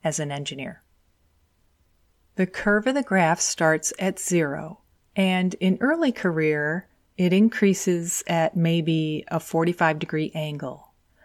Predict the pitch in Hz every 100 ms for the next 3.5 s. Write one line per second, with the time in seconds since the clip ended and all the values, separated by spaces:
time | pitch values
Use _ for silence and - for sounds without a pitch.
0 | _ - 165 151 151 156 165 190 220 220
1 | 214 156 147 - 160 156 180 - 196 190
2 | 165 151 160 170 160 160 160 - 156 156
3 | 160 196 - 151